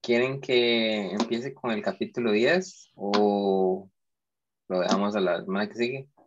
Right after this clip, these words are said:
En realidad, yo, yo no, no pude traducir todas las notas porque <laughs> se me olvidó. Y entonces empecé ahora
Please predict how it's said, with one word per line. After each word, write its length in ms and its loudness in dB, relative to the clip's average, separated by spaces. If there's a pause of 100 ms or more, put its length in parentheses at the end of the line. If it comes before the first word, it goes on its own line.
(220)
En 80 -2
realidad, 240 6
yo, 300 4
yo 80 0
no, 360 0
no 320 0
pude 260 2
traducir 520 -2
todas 180 2
las 140 0
notas 400 -6
porque 280 -2
<laughs> 400 -20
se 300 -8
me 60 -2
olvidó. 360 4 (840)
Y 80 4
entonces 420 6
empecé 320 4
ahora 460 8